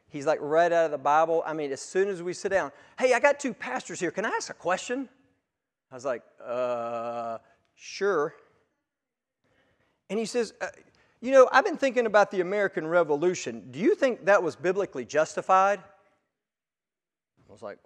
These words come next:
"Uh, well, really hadn't." You know, and here's the thing. Let's, let's, let's, for the next hour, we could talk about that. We could write books about that. And we could have disagre-, that is not what the Bible's about.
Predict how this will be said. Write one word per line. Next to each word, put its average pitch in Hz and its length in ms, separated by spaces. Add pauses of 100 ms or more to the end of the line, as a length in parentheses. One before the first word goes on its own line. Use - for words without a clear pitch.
"Uh, 117 1160 (240)
well, 160 220
really 156 300
hadn't." 143 320 (180)
You 185 80
know, 175 80
and 170 60
here's 254 200
the 226 60
thing. 202 280 (200)
Let's, 156 200
let's, 180 200 (100)
let's, 170 240 (1000)
for 185 120
the 180 100
next 277 340 (120)
hour, 190 380
we 175 160
could 185 180
talk 175 260
about 117 320
that. 90 220 (640)
We 196 160
could 226 120
write 202 280
books 262 280
about 117 320
that. 110 160
And 139 80
we 170 100
could 160 80
have 127 160
disagre-, 226 500 (720)
that 233 240
is 233 160
not 220 400
what 247 160
the 247 80
Bible's 254 400
about. 302 400